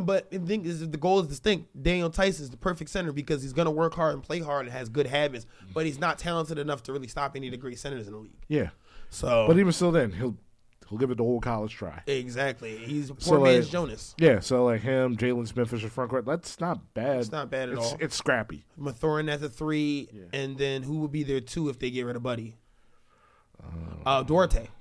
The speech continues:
Speaker 2: Duarte, yeah.
Speaker 1: Duarte and Harl-, I like that. Duarte, Halliburton,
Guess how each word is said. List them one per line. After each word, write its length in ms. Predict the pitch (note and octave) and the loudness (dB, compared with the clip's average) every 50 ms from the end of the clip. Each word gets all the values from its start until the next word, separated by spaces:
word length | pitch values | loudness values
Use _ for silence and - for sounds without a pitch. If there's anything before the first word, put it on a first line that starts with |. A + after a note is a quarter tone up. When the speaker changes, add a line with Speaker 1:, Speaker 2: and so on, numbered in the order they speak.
| - - | -8 -4
Speaker 2:
Duarte, 440 | A2+ A#2+ A#2 A2+ A#2 G2 F2 F2 | 0 0 0 0 -2 -6 -8 -6
yeah. 140 | F2+ F#2 E2+ | -6 -8 -6
Speaker 1:
Duarte 540 | E2 D3 D3 D#3 D#3 D#3+ D3+ - D#3+ C#3+ C#3 | -2 2 4 6 6 4 4 2 -2 -2 -2
and 80 | C3+ B2+ | -4 -4
Harl-, 200 | D#3 E3 D3+ - - | -4 -4 -6 -4 -2
I 160 | - - G#3+ | 0 0 2
like 320 | G#3+ D#3 D3 F3 F#3+ - | 4 4 4 4 4 2
that. 180 | - C3 A#2+ A#2 | -2 -8 -8 -6
Duarte, 460 | C3 B2 C#3+ E3 F3+ F3+ - G3+ F3+ | -2 0 2 2 2 2 -2 -4 -4
Halliburton, 760 | E3 D#3+ D#3+ D#3+ E3 E3 D3+ D#3+ E3 - C#3 D3+ D3+ D3 D3 | -2 -2 -2 -2 -2 0 2 2 0 0 -2 -4 -6 -6 -8